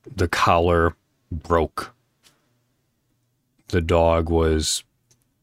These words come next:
let free as a result of escaping the collar,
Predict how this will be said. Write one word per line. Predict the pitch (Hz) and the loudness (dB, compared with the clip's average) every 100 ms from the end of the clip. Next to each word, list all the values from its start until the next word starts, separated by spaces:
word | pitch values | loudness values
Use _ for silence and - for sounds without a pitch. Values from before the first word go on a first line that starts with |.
| _ - | _ -4
let | 85 73 | -2 -2
free | - 98 95 80 - _ | -4 0 0 0 -6 _
as | - 82 | -8 -6
a | 80 | -4
result | 80 78 78 76 | -4 -4 -4 -4
of | 82 78 - | -6 -6 -10
escaping | 92 - - 85 - 85 | -6 -4 -4 -4 -6 -8
the | |
collar, | 78 - 80 69 | -6 -4 -2 -4